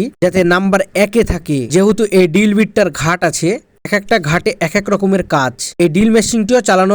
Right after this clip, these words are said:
আপনাদেরকে শিখতে হবে। তাহলে বন্ধুরা, কত সুন্দরভাবে সার্কিটটি আমরা অ্যাসেম্বল করে ফেললাম এবং খুব সুন্দরভাবে চেকিং করে নিলাম। চেকিং করে নেওয়ার পরে যেগুলোতে এখন টাইট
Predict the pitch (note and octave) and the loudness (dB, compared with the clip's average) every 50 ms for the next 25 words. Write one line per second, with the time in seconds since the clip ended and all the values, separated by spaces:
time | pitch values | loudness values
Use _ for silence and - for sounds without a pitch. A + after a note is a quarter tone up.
0 | G3+ G3 - F#3 F3 E3+ F3+ F3+ B3+ A#3 - - G3+ F#3+ - - - E3 C#3+ C#3+ | 2 0 0 -2 -2 -2 -2 -2 -4 -4 -2 -2 -4 -4 -4 -2 -2 -2 0 0
1 | C3 B2+ A#2 - - _ _ _ _ _ - F3+ E3+ E3+ E3+ D#3+ D#3 D#3 D3+ D3+ | -2 -4 -6 -8 -10 _ _ _ _ _ -2 0 2 2 2 2 2 0 2 2
2 | F#3 A3 - - G#3+ G3 G#3 G3+ - A3+ A3 A3 G#3+ G3 G3+ G3+ G#3+ A3 G3+ - | 0 0 0 -2 -2 -2 -2 -2 -2 -2 -2 0 2 2 2 4 4 2 2 0
3 | G3 F#3 - - F#3+ D#3+ - F#3+ F#3 F3+ F3+ F#3 - - D3+ - - F#3+ F#3+ F#3+ | -2 -6 -4 -6 -6 -2 0 0 0 2 0 -2 -2 -4 -6 -4 -2 0 0 0
4 | G3 F#3+ - F3+ E3+ D#3+ - E3 D3 C3+ C#3+ D#3 G3 D4 - _ _ _ _ - | 0 0 0 0 0 0 0 0 0 2 0 0 -2 -4 -8 _ _ _ _ -2
5 | E3 F3+ F#3+ F3+ - - A3 G3 - - A3 A3+ A3+ A3+ A#3 G#3 G3+ G#3 G3+ B3 | 0 2 2 2 2 0 -2 -2 0 -2 -2 0 2 2 2 2 2 2 0 0
6 | A#3+ - A3+ F#3+ F#3+ G3+ F#3 D#3+ F3 D#3+ D#3+ D3+ C#3 C#3 C3+ C3 A#2+ A2+ A#2 - | 0 -2 -2 -2 0 -2 0 0 2 2 2 2 2 0 0 -2 -4 -6 -10 -14
7 | _ _ _ - F#3+ F#3+ D#3 G#3 A3+ G3+ A#3+ A#3 A#3 A3 G#3+ G3 F#3+ D#3 - F3 | _ _ _ -2 -2 0 0 0 0 0 2 2 2 2 2 2 2 2 2 2
8 | F#3 A3 F#3 D#3+ F#3+ F#3+ F#3 G#3 G3+ G3+ G#3+ G#3 - - E3+ D#3+ - F#3 F3 E3+ | 2 2 2 0 0 0 2 0 0 2 2 0 0 0 -4 -2 0 0 0 0
9 | E3 - F3 F3+ G3 | 0 0 0 0 0